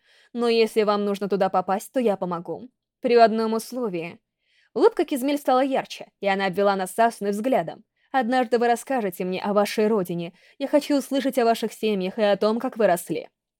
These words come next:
«Да, хорошо. Обещаю»,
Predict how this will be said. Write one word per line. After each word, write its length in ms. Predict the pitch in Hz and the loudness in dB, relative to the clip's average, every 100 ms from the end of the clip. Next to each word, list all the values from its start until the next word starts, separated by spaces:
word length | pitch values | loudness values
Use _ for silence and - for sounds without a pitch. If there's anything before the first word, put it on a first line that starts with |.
| _ _ _ _ _ _ 196 | _ _ _ _ _ _ -6
«Да, 320 | 165 175 196 _ _ | 2 2 0 _ _
хорошо. 480 | 196 180 - - - _ _ | 0 0 0 -10 -16 _ _
Обещаю», 500 | 185 196 190 - - | 0 0 0 -6 -8